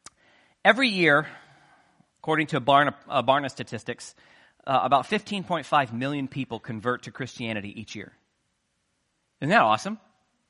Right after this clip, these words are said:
Fifteen point five million people convert to Christianity every year. I mean, this is, that, that's, that is so awesome. That should be very encouraging. Until you find out that eleven point seven million walk away from Christianity into usually atheism or agnosticism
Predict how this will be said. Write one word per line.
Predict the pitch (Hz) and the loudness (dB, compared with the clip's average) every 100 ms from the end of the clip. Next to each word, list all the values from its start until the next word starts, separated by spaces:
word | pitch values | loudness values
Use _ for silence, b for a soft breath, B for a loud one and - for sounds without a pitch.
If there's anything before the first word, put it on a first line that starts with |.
| _ _ _ _ _ | _ _ _ _ _
Fifteen | - 247 - 269 | -6 -4 0 -2
point | 220 226 - | 0 -4 2
five | 175 160 | 4 4
million | 135 147 202 254 269 | 0 0 2 2 0
people | - 196 165 120 123 b b | -2 -8 -4 -4 -6 b b
convert | - 151 180 | -8 0 0
to | - | 0
Christianity | - 165 170 147 139 139 | -4 -4 -2 -2 -2 -4
every | - 127 131 | -6 -6 -4
year. | 123 104 - _ _ _ | -2 -4 -10 _ _ _
I | 165 | 2
mean, | 165 | 4
this | 302 - | 2 -2
is, | 370 - | -8 2
that, | 220 277 | 4 6
that's, | 254 - - b - | 4 2 -4 b 4
that | 269 | 6
is | 523 | 6
so | - 202 202 | 4 6 6
awesome. | 170 214 - 110 80 | 6 2 -2 -8 2
That | - - | 2 2
should | 339 | -2
be | 208 | 0
very | 185 202 | 2 2
encouraging. | 208 - 254 208 143 - _ b b b b b b b - | 0 2 4 4 0 -8 _ b b b b b b b -2
Until | - 339 302 277 311 311 320 240 - _ _ _ _ _ _ _ _ | 4 6 6 0 2 6 6 2 -2 _ _ _ _ _ _ _ _
you | 220 | -10
find | 202 233 220 | -2 0 4
out | 220 196 | 4 4
that | 190 | 2
eleven | 170 220 233 | 4 4 2
point | 175 202 - | -2 -4 -4
seven | - 285 220 160 | 0 0 0 -2
million | 151 147 143 | -4 -4 -2
walk | 156 170 | 0 0
away | 156 160 202 | 0 -2 -2
from | - 135 | -4 -8
Christianity | 131 - 131 123 123 | -10 -8 -6 -6 -6
into | 120 143 143 139 | -8 -8 -8 -8
usually | 156 170 151 143 | -8 -6 -8 -4
atheism | 165 180 180 143 143 | -4 -4 -6 -8 -6
or | 127 | -4
agnosticism | 113 127 135 143 127 - 101 92 117 | -4 -2 -2 -2 -8 -12 -10 -12 -16